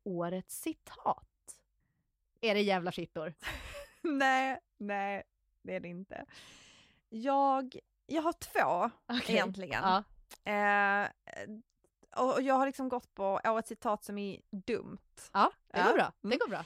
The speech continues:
Speaker 2: Eh, det första är så här: "Vi ska göra kaos med alla som försöker förhindra klimaträttvisan." Märta Stenevi.
Speaker 1: <laughs>
Speaker 2: Det finns så mycket som är skämmigt i det här. Alltså dels att man inte kan behärska det här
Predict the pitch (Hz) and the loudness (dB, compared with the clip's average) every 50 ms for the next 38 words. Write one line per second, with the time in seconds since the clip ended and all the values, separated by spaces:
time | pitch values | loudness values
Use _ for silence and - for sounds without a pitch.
0 | - - - 226 233 240 247 247 240 277 - 320 294 285 - - 285 269 - 233 | -12 -8 -2 2 2 4 4 2 0 0 2 2 2 2 2 0 -2 0 2 0
1 | 220 220 262 240 - - 254 247 233 247 - - 277 262 226 214 214 - 220 220 | 0 0 -2 -4 -2 -2 0 0 0 0 -2 0 2 4 4 2 2 -2 0 0
2 | 226 226 208 208 - 208 - 190 196 - 196 - 214 202 208 185 185 190 - 196 | 0 2 0 -2 -4 -6 -6 -6 -6 -6 -8 -8 -8 -8 -6 -6 -6 -8 -6 -6
3 | 190 180 185 - - 185 - - 180 180 185 - 160 160 202 269 330 - _ _ | -6 -6 -6 -6 -8 -12 -10 -8 -10 -10 -6 -4 -4 -4 -4 -6 -10 -12 _ _
4 | _ _ - 202 208 202 202 - - 202 196 202 202 180 170 170 165 226 330 - | _ _ -4 -4 -2 -2 -4 -2 0 0 0 0 -2 0 0 0 0 0 -2 -2
5 | - 339 - _ 330 - _ _ 311 - _ _ 294 - - - 302 - - 220 | -2 -2 -2 _ -12 -12 _ _ -16 -16 _ _ -14 -14 -12 -14 -10 -10 -6 -2
6 | 294 285 269 - 294 285 285 302 285 320 302 269 - 269 269 262 - - - 302 | 0 0 0 0 0 0 0 -2 -2 -4 -6 -4 -2 -2 -2 -2 -4 -4 -2 0
7 | 285 285 285 285 269 240 202 214 208 - - _ - 233 233 208 214 214 233 233 | 0 0 0 -2 -4 -4 -6 -6 -8 -10 -12 _ -6 -4 -2 -2 -4 -2 -2 0
8 | - - 113 196 214 226 247 254 - - 254 240 - 233 233 240 233 233 - 277 | 0 0 -2 -2 -6 -8 -10 -14 -12 -14 -16 -4 -4 -2 -2 0 -4 -2 -2 0
9 | 262 269 269 262 254 240 277 269 247 254 254 269 - 269 240 214 220 214 254 - | 2 2 2 0 0 -4 -2 -2 -2 -2 -4 -6 -4 -4 -4 -4 -2 -4 -4 -2
10 | - 285 233 220 226 - - 214 214 196 214 | 0 2 2 2 0 -2 -8 -4 -2 -2 -4